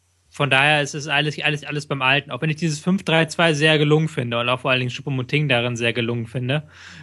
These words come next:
ähm, muss man mal gucken, ob das jetzt so ein kleiner Rückschlag ist. Ich hoffe es eigentlich, weil es hat doch jetzt eigentlich sehr gut ausgesehen in den letzten Wochen.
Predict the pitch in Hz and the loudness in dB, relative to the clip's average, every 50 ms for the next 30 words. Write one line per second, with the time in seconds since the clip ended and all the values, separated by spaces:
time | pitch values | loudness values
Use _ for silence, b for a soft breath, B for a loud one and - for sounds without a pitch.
0 | B B 131 127 127 131 135 135 135 139 156 190 196 220 185 160 156 147 151 - | B B 2 4 4 4 4 4 2 2 4 4 4 4 4 4 4 2 2 2
1 | 160 165 165 143 131 - - 143 - 151 139 - - - 147 135 131 - - 160 | 0 2 0 -2 -2 0 0 0 0 0 -2 -2 -4 -4 -4 -4 -4 -6 -8 -10
2 | 151 139 - - 147 139 151 147 131 131 151 151 - - 147 139 147 143 135 - | -10 -8 -4 0 2 2 4 4 4 2 2 0 0 0 0 0 -2 -4 -6 -8
3 | 127 - 147 135 - 160 123 120 123 110 120 117 113 113 117 110 98 101 123 123 | -4 -2 -2 -2 0 -2 -2 0 0 0 0 0 0 -2 -4 -4 -2 -2 0 0
4 | 123 120 113 - 143 135 - 139 123 - 147 131 - 135 139 139 131 - - 135 | 0 0 -2 -2 -4 -2 -2 -2 -2 -2 -2 -4 -4 -4 -4 -4 -4 -4 -4 -4
5 | 123 135 143 131 135 131 123 120 117 117 117 120 113 113 113 110 - - 117 110 | -2 -2 -2 -4 -4 -6 -6 -6 -6 -6 -4 -2 -2 -2 -4 -4 -6 -8 -8 -8
6 | 107 104 107 110 - | -8 -8 -10 -12 -18